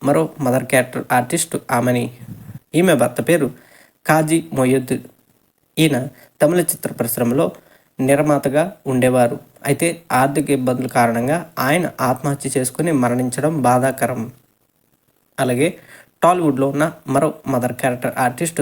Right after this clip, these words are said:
అనసూయ. ఈమె భర్త పేరు సుశాంత్ భరద్వాజ్. ఈయన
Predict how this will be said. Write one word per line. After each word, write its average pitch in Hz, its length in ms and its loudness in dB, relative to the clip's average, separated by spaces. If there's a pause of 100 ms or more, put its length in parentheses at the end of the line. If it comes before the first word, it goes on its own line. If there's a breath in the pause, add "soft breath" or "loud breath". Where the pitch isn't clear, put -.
(160)
అనసూయ. 123 480 -2 (1300 soft breath)
ఈమె 175 200 4
భర్త 127 320 0
పేరు 123 140 0
సుశాంత్ 151 520 0
భరద్వాజ్. 123 600 -2 (280)
ఈయన 131 340 0